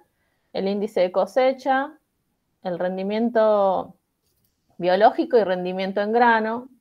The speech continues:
Ahora vamos a ver. Eficiencia del uso del agua. ¿Cuál es esa que dice ahí en el problema?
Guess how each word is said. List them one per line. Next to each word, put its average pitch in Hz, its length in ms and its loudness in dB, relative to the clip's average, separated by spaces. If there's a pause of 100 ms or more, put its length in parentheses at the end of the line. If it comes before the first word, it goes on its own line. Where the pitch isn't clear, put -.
(200)
Ahora 190 220 0
vamos 185 260 -6
a 190 80 -6
ver. 202 120 -8 (760)
Eficiencia 247 600 -2
del 220 120 2
uso 247 540 0 (300)
del 196 200 -4
agua. 180 640 2 (840)
¿Cuál 220 220 4
es 254 120 -2
esa 175 560 0
que 160 120 -6
dice 170 280 -6
ahí 170 220 -2
en 170 100 -4
el 165 120 -8
problema? 165 580 -4